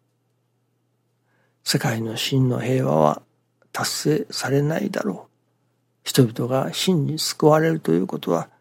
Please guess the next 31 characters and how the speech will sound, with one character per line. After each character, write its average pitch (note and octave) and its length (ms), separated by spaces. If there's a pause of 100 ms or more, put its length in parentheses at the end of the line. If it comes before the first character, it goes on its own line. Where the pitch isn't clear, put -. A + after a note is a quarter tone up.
(420)
な C#3+ 160
い - 100
だ - 160
ろ - 200
う。 - 0 (1200)
と B3 300 (160)
い D3 60
う D#3+ 180 (100)
こ - 140
と C#3+ 120
な C#3+ 140
の F3+ 100
で - 120
す。 - 200 (1120)
そ - 140
れ D3 120
よ F#3 140
り F#3 100
か、 F3 220 (600)
力 A3 540
あ C4 80
る、 A3+ 200 (1000)
ま - 120
あ、 - 160 (100)
宗 B2+ 300
教 C3+ 240
家 C3+ 160
の C#3 180
出 - 260
現 C3 140
を C3 460